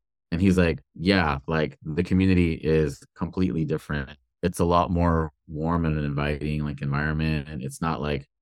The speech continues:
we're going out to ride and it's all about trying to beat each other up the mountain and down the mountain." And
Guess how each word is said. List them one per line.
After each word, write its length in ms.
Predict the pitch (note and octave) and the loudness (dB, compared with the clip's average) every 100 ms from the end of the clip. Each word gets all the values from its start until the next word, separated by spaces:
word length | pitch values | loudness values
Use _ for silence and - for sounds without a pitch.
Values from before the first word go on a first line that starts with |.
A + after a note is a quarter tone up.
| _ | _
we're 100 | E2+ | -4
going 260 | E2 E2 D#2+ | 0 0 0
out 140 | C#2+ | 0
to 100 | - | -4
ride 560 | D#2 D2 C#2+ C#2+ C#2+ C#2+ _ | -2 0 0 -2 -6 -12 _
and 120 | E2 E2 | -2 -2
it's 160 | - | -2
all 220 | D2+ D#2 | -2 -2
about 400 | D2+ D2+ D2 B1 - _ - | -2 0 0 -2 -8 _ -6
trying 360 | - F#2+ F2 D#2+ | 2 4 4 2
to 440 | F2+ D#2+ C#2+ C#2+ - F2 | 2 2 2 -2 -6 0
beat 180 | F#2+ G2+ | 6 8
each 180 | F#2 G2 | 6 4
other 220 | E2 D#2 | 2 2
up 140 | F2+ F2 | -2 -2
the 100 | F2 | 0
mountain 400 | E2+ D#2+ C#2+ D2+ | 2 2 0 -2
and 180 | D2+ D#2+ | -2 0
down 260 | F2+ F2 D#2+ | 2 2 0
the 80 | |
mountain." 540 | D#2+ D2+ C#2 C#2+ C#2 C#2+ | -2 -2 -2 -2 -2 -4
And 520 | C#2+ C#2 C#2 C2 C2 | -2 0 2 0 -2